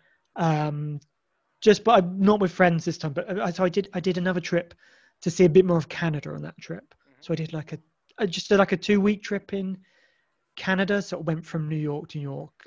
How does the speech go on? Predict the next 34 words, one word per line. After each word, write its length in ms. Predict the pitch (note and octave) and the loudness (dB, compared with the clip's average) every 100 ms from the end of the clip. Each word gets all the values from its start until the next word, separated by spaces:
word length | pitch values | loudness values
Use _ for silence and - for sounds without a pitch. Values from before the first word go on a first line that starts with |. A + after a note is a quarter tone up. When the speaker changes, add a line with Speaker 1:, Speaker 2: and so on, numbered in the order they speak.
| - | -14
Speaker 1:
up 240 | F3+ F3 - | -14 -16 -12
to 360 | - C#3+ C#3 C3+ _ _ _ _ _ _ _ _ _ _ _ _ | -10 -8 -10 -14 _ _ _ _ _ _ _ _ _ _ _ _
Toronto 600 | - F#3+ F#3+ F#3+ F#3 F3 | 0 2 4 4 6 6
and 140 | E3+ D#3+ | 4 0
Quebec 580 | E3 E3 D#3+ D#3 - D#3+ | -4 -4 -4 -6 -12 -12
and, 360 | D3 D3 C#3 | -10 -12 -14
um, 680 | C#3 C3+ C3+ C3+ C3+ C3+ C3+ _ _ _ _ _ _ - - _ _ _ _ _ | -12 -12 -14 -14 -16 -18 -20 _ _ _ _ _ _ -20 -20 _ _ _ _ _
Montreal, 840 | F3 E3 D#3+ D3 D3 D3 D3 D3 _ _ _ _ _ | -8 -6 -6 -6 -4 -4 -6 -10 _ _ _ _ _
and 80 | D#3+ | -4
then 100 | D3 | 0
down 240 | D#3+ D#3 | 0 -2
through 160 | D3 E3 | -2 -2
Maine. 260 | D#3 D3+ | 0 -2
So 100 | D3+ | 0
I 20 | G3 | 2
did 160 | A3+ | 2
see 160 | - A3+ | 4 4
a 40 | |
bit 200 | E3 G#3+ | 6 4
more 120 | G#3 | 4
of 60 | F3+ | 2
the 80 | F3 | 2
country 320 | F#3 F3 F3+ | -2 -4 -6
than 120 | E3+ | -4
that, 140 | F3 - - _ _ G3 - | -4 -6 -12 _ _ -20 -4
than 140 | E3 | -2
I 60 | D#3+ | 0
had 200 | D3+ D#3+ | -2 -6
seen 160 | E3 D3+ | -6 -4
on 60 | |
the 80 | D#3 | -4
original 260 | D#3 E3 D#3+ | -4 -4 -4
trip. 340 | F3+ F#3 - - _ | -4 -6 -6 -20 _
Speaker 2:
Mm-hmm, 260 | C3 B2 C#3+ | -14 -12 -14